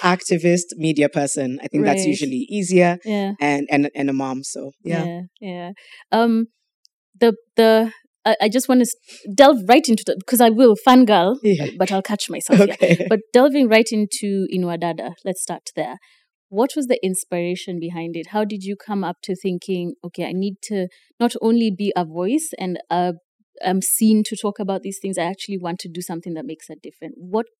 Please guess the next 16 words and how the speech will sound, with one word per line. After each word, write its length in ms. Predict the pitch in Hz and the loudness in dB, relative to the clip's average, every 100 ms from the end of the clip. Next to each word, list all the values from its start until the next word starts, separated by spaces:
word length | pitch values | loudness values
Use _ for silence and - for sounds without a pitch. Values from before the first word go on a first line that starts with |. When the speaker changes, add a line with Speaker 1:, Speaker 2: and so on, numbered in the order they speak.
| _ | _
Speaker 2:
got 140 | - 165 | -8 -8
Speaker 1:
Mm. 160 | 147 | -8
Speaker 2:
you 120 | 165 160 | -12 -14
there? 180 | 82 - _ _ _ _ _ | -18 -20 _ _ _ _ _
Speaker 1:
I 80 | 185 | 0
think 200 | 247 320 | 2 0
it 120 | 339 196 | 2 2
was 220 | 170 135 | 2 0
being 300 | 170 190 185 | 0 0 -2
faced 480 | - 170 170 175 - | -4 -2 -2 -2 -6
with 180 | 147 127 | -6 -6
the 140 | 143 _ | -8 _
truth 360 | - - 170 170 | -8 0 0 0
that 140 | 151 - | -6 -4
came 220 | 160 151 | -2 -2
out 220 | 143 139 | -2 -6